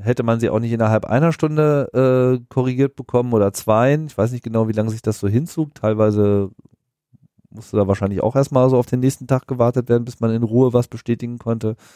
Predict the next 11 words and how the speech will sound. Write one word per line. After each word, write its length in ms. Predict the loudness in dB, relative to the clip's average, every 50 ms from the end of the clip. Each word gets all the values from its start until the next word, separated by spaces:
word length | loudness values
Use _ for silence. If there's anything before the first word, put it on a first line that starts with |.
| _ -20 -20 -20 -20 -20 -20 -20 -20 -20 -20 -20 _ _ _ _ _ _ _ _
Dann 220 | _ -2 -2 0 0
ist 180 | 0 0 2
das 140 | 0 0 0
schon 560 | 0 0 2 2 2 0 -2 -4 -4 -2 0
nicht 180 | 0 0 0 0
so 100 | -2 0
ganz 260 | 2 0 0 0 -2
unentscheidend. 760 | -6 -6 -6 -6 -6 -6 -6 -6 -6 -6 -8 -10 -16 _ _ _ _ _ _ _ _ _
So. 220 | -12 -10 -10 -10 -12 -18 _ _ _ _ _ _ _ _ _ _ -4
Einfach 360 | -2 0 0 0 0 -2 -2
auch 320 | 0 0 0 0 0 -2